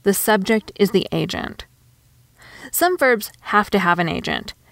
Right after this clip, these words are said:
They can't be done unless somebody or something does them. Verbs such as kick, scream, and crawl. These are all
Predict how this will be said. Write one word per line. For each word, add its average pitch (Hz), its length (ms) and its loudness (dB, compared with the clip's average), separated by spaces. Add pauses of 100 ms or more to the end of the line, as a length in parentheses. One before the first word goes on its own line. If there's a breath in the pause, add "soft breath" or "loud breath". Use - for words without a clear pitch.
They 208 100 2
can't 262 420 0
be 220 180 4
done 202 520 0
unless 185 320 2
somebody 196 640 2
or 175 160 0
something 196 720 2
does 208 300 2
them. 50 360 -6 (680 loud breath)
Verbs 233 320 2
such 226 220 0
as 196 100 0
kick, - 600 -2
scream, 214 840 0
and 185 160 0
crawl. 214 640 0 (520 loud breath)
These 262 180 2
are 277 80 4
all 254 220 4